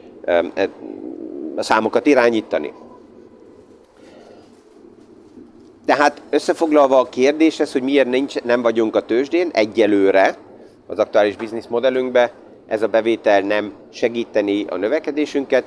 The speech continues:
plusz a második, hogy az, amit láttunk a kilencvenes évek végén, kétezer években, az előnyeivel és a hátrányaival a tőzsdén lenni,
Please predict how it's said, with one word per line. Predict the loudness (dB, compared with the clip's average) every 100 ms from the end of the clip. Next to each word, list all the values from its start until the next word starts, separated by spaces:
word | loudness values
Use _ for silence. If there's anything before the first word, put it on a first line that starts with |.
| -4
plusz | -4 -2 -2
a |
második, | -2 0 0 -2 -4 -4
hogy | -4 -2
az, | 2 2 2
amit | -2 -2 0
láttunk | -2 -2 -2 -2 -2 -6 -18 -20 -20 -20 -20 -4
a | 0 2 0 -4 -18 -20 -20 -20 -20 -20 -4
kilencvenes | 0 2 0 0 0 0 -8 -20 -20 -10 -4 -4 -2
évek | -2 0 0 -2 -6
végén, | -2 -2 -2 -4 -4
kétezer | -6 -6 -2 0 0 -4
években, | -8 -2 0 -2 0 0 0 -6 -20 -20 -20 -20 -20 -16
az | -8 0
előnyeivel | 2 4 4 2 4 4 2 2 0
és | 0 0
a | 0
hátrányaival | 0 -2 0 0 2 2 4 2
a | 2
tőzsdén | 2 0 2 2
lenni, | 2 2 4 2